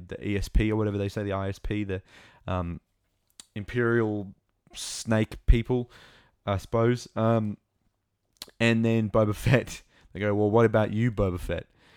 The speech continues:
Boba Fett goes, <laughs> this is a great nod, "Let's just say that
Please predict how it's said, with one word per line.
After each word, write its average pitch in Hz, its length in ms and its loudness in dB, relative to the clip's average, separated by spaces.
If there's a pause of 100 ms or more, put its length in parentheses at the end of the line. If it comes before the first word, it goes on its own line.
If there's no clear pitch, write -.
(280)
Boba 107 160 4
Fett 104 180 2
goes, 104 500 0
<laughs> - 80 -10
this 110 180 -4
is 95 160 -8
a 95 40 -6
great 92 280 -4
nod, 92 200 -6 (840)
"Let's 147 340 2
just 139 240 -2
say 131 280 2
that 104 200 -2